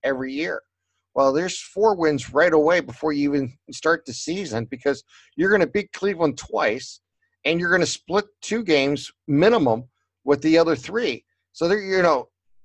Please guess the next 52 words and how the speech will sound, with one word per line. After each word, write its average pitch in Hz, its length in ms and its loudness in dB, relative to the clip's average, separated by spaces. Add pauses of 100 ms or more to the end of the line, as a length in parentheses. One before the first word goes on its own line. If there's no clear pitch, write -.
(420)
if 156 320 -4
you 170 320 -8 (160)
sweep - 500 -6
one 180 260 2
another, 185 360 2
you're 170 220 0
looking 202 240 0
at 147 160 2 (320)
bef-, 147 220 -4 (340)
before 170 300 2
you, 190 160 -4 (500)
you 226 160 0
can 196 320 0
actually 185 300 2
have 175 100 4
five 214 360 2
wins 214 420 2
out 175 160 0
of 180 80 -4
the 151 120 -4
division, 156 480 2
go 151 180 4
s-, - 440 -8
five 180 300 2
and 156 180 -2
one 190 180 2
every 170 240 0
year 156 360 0 (340)
or 135 100 2
four 214 340 2
and 160 100 -2
two. 202 360 2 (280)
And 151 80 -2
all 247 100 6
you 247 60 4
have 226 80 2
to 208 80 -18
do 285 180 -6
is - 100 -2
play 180 180 -2
five 196 280 -2
hundred 226 320 -2
the 156 60 -4
rest 180 180 -2
of 175 60 -12
the 170 60 -8
season. 196 300 -4
You 180 80 -6
got 165 160 -2
ten 190 200 -2
plus - 280 -2
wins. - 460 -6